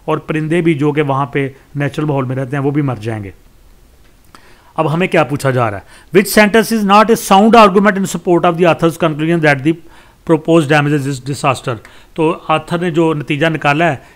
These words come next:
कि मुजवजा डैम जो है वो एक तबाही है, इसके लिए कौन सा फ़िक्रा ऐसा है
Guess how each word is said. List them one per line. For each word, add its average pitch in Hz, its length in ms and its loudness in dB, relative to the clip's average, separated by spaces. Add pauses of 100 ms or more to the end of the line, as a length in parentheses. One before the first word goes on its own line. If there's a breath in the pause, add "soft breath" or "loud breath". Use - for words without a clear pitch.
(120)
कि 147 180 0
मुजवजा 147 580 0
डैम 135 420 0
जो 135 140 0
है 139 280 -2 (200 soft breath)
वो 151 80 0
एक 151 120 -6
तबाही 151 380 2
है, 147 260 -4 (220 loud breath)
इसके 196 260 -4
लिए 208 180 -2
कौन 196 380 0
सा 226 160 0
फ़िक्रा 190 420 0
ऐसा 160 280 0
है 175 280 -2